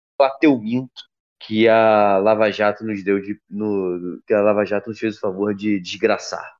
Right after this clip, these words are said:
É, e em relação à dica cultural, cara, <laughs>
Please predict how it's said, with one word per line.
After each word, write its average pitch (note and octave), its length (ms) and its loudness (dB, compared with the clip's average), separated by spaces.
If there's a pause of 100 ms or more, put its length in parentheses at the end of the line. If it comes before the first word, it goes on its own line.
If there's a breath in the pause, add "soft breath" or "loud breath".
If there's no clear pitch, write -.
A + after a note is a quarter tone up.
(300)
É, A#2 760 4 (360)
e F#3 640 -2
em F3 100 4
relação E3 760 2
à D3 280 2
dica C#3 280 -6
cultural, C3 720 0 (320)
cara, E3+ 280 4 (200)
<laughs> G#3 600 2